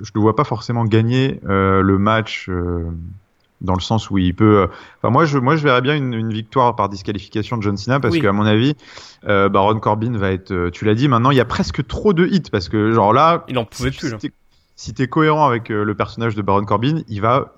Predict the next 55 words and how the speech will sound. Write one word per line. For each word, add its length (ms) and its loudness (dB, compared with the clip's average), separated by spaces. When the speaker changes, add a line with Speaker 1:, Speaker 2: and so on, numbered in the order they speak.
Speaker 1:
il 80 -14
va 100 -4
littéralement 520 -4
péter 320 -2
un 100 -4
câble 360 0
et, 260 -4
euh, 180 0
et 80 -2
il 80 0
a, 60 4
et 100 6
à 60 6
la 80 4
limite, 440 0
il 140 0
l'a 120 4
déjà 180 0
fait 100 0
par 160 0
le 80 2
passé 300 -2
contre 260 -6
Nakamura, 460 0
contre 260 -4
Ziggler, 400 0
contre 240 -2
eux. 60 0
Il 160 2
hésite 340 4
pas 120 2
à 100 2
se 120 -6
faire 200 0
disqualifier 760 -2
si 140 -4
ça 160 0
veut 140 4
dire 260 0
que, 140 -2
euh, 200 6
il 140 -2
peut, 240 2
euh, 160 6
en 100 4
foutre 200 -8
plein 100 0
la 100 2
tronche, 300 -6
Speaker 2:
C'est 120 0
ça. 160 2
Speaker 1:
euh, 20 0
de 100 -4
son 140 -8
adversaire. 400 -2